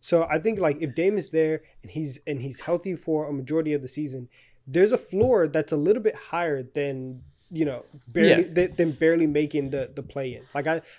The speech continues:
Speaker 1: I think, I think they'll be eight or nine. I think they'll be in that range, but their record is probably gonna be closer to, I'll say, seven than ten.
Speaker 2: Mm-hmm. Yeah, I'm joking a little bit calling them the Wizards w-,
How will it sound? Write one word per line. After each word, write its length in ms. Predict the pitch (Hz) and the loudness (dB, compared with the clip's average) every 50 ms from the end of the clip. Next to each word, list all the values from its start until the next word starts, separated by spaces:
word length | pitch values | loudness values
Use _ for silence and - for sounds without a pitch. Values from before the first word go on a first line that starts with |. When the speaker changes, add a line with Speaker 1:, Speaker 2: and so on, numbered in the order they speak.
| - - | -10 -4
Speaker 1:
I 80 | 160 165 | -4 -2
think, 280 | 160 214 214 208 - - | 6 6 4 4 4 0
I 60 | 160 - | -2 0
think 200 | 170 220 214 220 | 2 2 4 4
they'll 200 | 208 185 151 123 | 4 2 2 0
be 260 | - 165 175 190 185 - | -4 -4 -4 -4 -6 -2
eight 160 | 165 175 185 | 0 2 4
or 100 | 185 165 | 4 2
nine. 440 | 143 135 135 147 170 190 208 214 214 _ _ _ _ _ - | 0 0 -2 -2 -2 -2 -4 -4 -8 _ _ _ _ _ -4
I 40 | |
think 160 | 156 170 175 175 | -4 -4 0 2
they'll 120 | 190 165 | 2 2
be 200 | 135 117 147 165 175 - | 2 0 -2 -4 -2 -2
in 120 | 165 160 | -2 -2
that 200 | 156 147 135 120 | 0 -2 -2 -4
range, 400 | 127 131 147 160 175 185 - - _ _ - - - - - - | -4 -4 -4 -4 -4 -6 -8 -14 _ _ -20 -20 -20 -18 -6 0
but 180 | 180 180 - - | 0 0 2 2
their 140 | 165 147 | 2 2
record 540 | 135 123 127 151 165 170 - 165 151 143 139 131 | 2 2 0 0 0 0 0 0 0 0 0 -2
is 80 | 127 | -8
probably 340 | - - - 147 151 147 143 | -10 -8 -4 -4 -2 -2 -4
gonna 200 | 139 151 139 139 | -4 -4 -6 -6
be 180 | 131 123 143 139 | -6 -6 -8 -8
closer 500 | 131 - - - 160 151 147 - - 139 | -8 -12 -10 -6 -4 -4 -4 -4 -8 -12
to, 540 | 131 - - - 151 143 135 131 127 120 - _ _ _ - _ - _ _ _ _ _ _ _ _ _ - | -12 -12 -12 -8 -6 -6 -6 -6 -8 -12 -14 _ _ _ -20 _ -20 _ _ _ _ _ _ _ _ _ -4
I'll 120 | 151 156 156 | -4 -4 -2
say, 160 | - 156 135 | -2 -6 -6
seven 560 | - - - 170 151 143 131 135 123 123 117 | -6 -6 -4 -2 -2 -2 -4 -6 -12 -12 -14
than 200 | 123 127 120 117 | -14 -16 -16 -16
ten. 280 | - - - 135 123 - _ _ - _ _ _ _ _ _ _ _ _ _ _ - | -18 -16 -14 -14 -14 -16 _ _ -20 _ _ _ _ _ _ _ _ _ _ _ -8
Speaker 2:
Mm-hmm. 280 | 160 135 123 117 117 - - _ - | -6 -4 -4 -4 -6 -8 -12 _ 6
Yeah, 200 | 175 170 156 170 | 10 10 10 10
I'm 120 | 226 220 | 8 6
joking 340 | 170 151 139 139 - 139 131 | 6 6 6 6 4 0 0
a 40 | 127 | 2
little 160 | 131 127 131 | 2 2 2
bit 80 | 135 | 0
calling 180 | - 135 127 123 | 0 0 0 0
them 180 | 123 120 123 123 | 0 -4 -4 -4
the 140 | - 143 | -6 -4
Wizards 360 | 131 135 131 120 127 123 117 123 | 0 2 2 4 4 0 -2 -2
w-, 160 | 135 143 | -4 -6